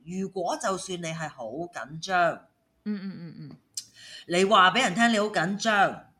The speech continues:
Speaker 2: 嗯。
Speaker 1: 其實呢，都對你好嘅，因為呢，
Speaker 2: 嗯，嗯，嗯。
Speaker 1: 啲人會覺得你係一個人啊，學你話齋。
Speaker 2: 係啊，係啊，
Speaker 1: 係啦。
Speaker 2: 係。
Speaker 1: 佢話甚至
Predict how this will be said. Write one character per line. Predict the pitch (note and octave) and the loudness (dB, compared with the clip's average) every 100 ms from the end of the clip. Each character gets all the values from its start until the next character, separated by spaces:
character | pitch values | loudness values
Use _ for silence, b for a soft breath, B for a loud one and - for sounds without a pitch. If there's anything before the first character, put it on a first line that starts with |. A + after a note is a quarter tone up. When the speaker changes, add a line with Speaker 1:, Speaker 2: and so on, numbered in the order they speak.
| _ _ _ _ | _ _ _ _
Speaker 2:
嗯。 | G3+ | -6
Speaker 1:
其 | E3 | -4
實 | F#3 G#3+ | -4 2
呢， | B3+ F#3+ A#2+ - | 4 4 0 -10
都 | |
對 | A#3+ G#3 F3 | -4 -2 0
你 | E3 | -2
好 | E3 C#3 | -4 -4
嘅， | C#3 F3 G3 C3 - - B B | -2 -2 0 -2 -6 -16 B B
因 | - D#4 | -4 0
為 | C4 G3 | 2 2
呢， | G#3+ | 2
Speaker 2:
嗯， | G#3 | 0
嗯， | E3+ | -2
嗯。 | |
Speaker 1:
啲 | C4 C4 C4 F#3+ | -4 -2 -4 -4
人 | E3+ C#3 | -6 -6
會 | D#3 | -6
覺 | D#3+ D#3+ | -6 -2
得 | A#3+ | -2
你 | |
係 | G#3 F3 | -2 -6
一 | |
個 | F3 | -6
人 | E3 D3 A2+ A#2 | -6 -8 -10 -16
啊， | A2+ | -12
學 | B2+ | -10
你 | C3+ | -8
話 | B2 A#2+ | -10 -6
齋。 | C3+ C3 | -6 -6
Speaker 2:
係 | - F#3 F#3 | -4 -4 -2
啊， | F#3 | -4
係 | F#3 C3+ | -8 -12
啊， | C3 | -12
Speaker 1:
係 | D#3 E3+ | -8 -6
啦。 | C3+ - - B B | -6 -8 -14 B B
Speaker 2:
係。 | - | -6
Speaker 1:
佢 | D#4 | -4
話 | |
甚 | C#4+ B3+ B3 | -2 -2 -4
至 | B3+ | -4